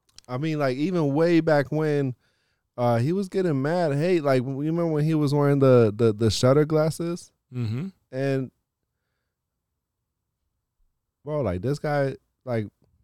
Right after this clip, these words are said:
Speaker 1: I, I, I never understood the hate.
Speaker 2: Me neither. Like, I get it. I get it when he first came out,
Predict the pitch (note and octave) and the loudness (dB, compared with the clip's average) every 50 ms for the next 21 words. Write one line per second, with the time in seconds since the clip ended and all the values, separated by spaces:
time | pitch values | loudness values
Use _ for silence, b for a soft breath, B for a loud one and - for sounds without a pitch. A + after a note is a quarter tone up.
0 | _ _ _ _ _ _ _ _ _ _ _ _ _ _ _ _ - C3 D#3 F3 | _ _ _ _ _ _ _ _ _ _ _ _ _ _ _ _ -10 -8 -8 -6
1 | - - - D#3+ F#3+ - G3 G3+ A3+ A3+ G#3+ G3+ G3 F#3 F3 - - G3 F3 D3 | -6 -6 -6 -6 -4 -4 -4 -2 -2 0 0 0 0 0 -2 -4 -4 -4 -2 0
2 | C3+ C#3+ D#3 D#3+ - - _ _ _ _ _ _ _ _ _ _ _ b b b | 0 0 -2 -4 -6 -12 _ _ _ _ _ _ _ _ _ _ _ b b b
3 | b b b b _ - A2+ B2 C#3+ C#3 C3 A#2 G2 G2 G2+ G2+ A2 - _ _ | b b b b _ -4 -2 0 0 2 0 0 0 -2 -6 -6 -8 -12 _ _
4 | _ _ _ _ _ _ _ _ _ _ _ _ _ _ _ _ _ - A2 A2 | _ _ _ _ _ _ _ _ _ _ _ _ _ _ _ _ _ -10 -10 -6
5 | A2+ B2 A#2 G#2+ G2+ A#2+ B2 C3 C3 - - C3 B2 A#2+ C#3+ C#3 B2 A#2+ B2+ B2 | -2 -2 -2 0 0 0 0 0 -2 -2 -4 -4 -2 -2 -2 -2 -2 -4 -4 -4
6 | G#2+ - - - - A#2+ A2 B2 B2 - - C#3+ C#3 C#3 C#3+ D3 D3+ D#3+ - _ | -6 -8 -12 -12 -6 -4 -4 -4 -4 -4 -6 -6 -6 -4 -4 -4 -4 -6 -8 _